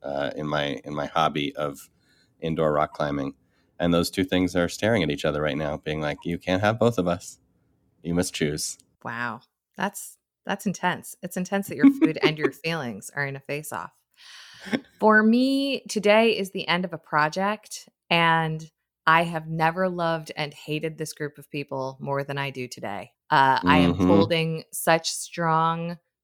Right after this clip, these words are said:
Speaker 2: feelings of resignation, of disappointment, of liberation, of, um, actually, like,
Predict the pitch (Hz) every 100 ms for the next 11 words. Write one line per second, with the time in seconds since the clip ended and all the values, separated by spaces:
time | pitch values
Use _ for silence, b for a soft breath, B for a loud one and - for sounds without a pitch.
0 | _ 170 160 160 151 151 151 - - 151
1 | 143 139 135 _ _ _ _ 151 160 160
2 | 156 147 165 202 214 196 202 190 185 180
3 | 180 - _ _ - 147 147 147 143 143
4 | 147 _ _ _ _ - 156 160 - 139
5 | - 220 214 185 185 180 175 175 - -
6 | _ _ _ - 160 151 151 147 143 _
7 | _ - 156 143 143 156 180 185 - 175
8 | 170 165 165 165 160 _ _ _ _ 151
9 | 156 151 151 147 147 - _ _ _ _
10 | 151 147 139 135 135 _ _ - 160 170
11 | - 165 160 160 156 143 139